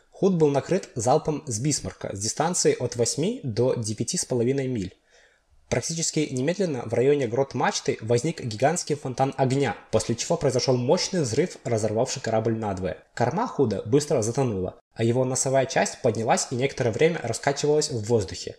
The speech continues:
после чего затонула и она. В последний момент обреченный расчет носовой башни сделал еще один залп.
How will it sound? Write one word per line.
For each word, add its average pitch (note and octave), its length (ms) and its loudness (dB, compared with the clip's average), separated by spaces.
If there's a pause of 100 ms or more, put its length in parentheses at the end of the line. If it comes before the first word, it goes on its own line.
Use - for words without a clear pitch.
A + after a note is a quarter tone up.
(240)
после B2 240 2
чего C#3 380 2
затонула B2+ 520 2
и A#2 80 2
она. G#2 380 2 (220)
В - 100 -20
последний D3 360 0
момент F3+ 400 0
обреченный C3+ 500 2
расчет C#3 320 2
носовой C3 400 0
башни D3+ 400 2
сделал C#3+ 400 6
еще A#2+ 340 0
один A#2 240 -2
залп. G2 320 -2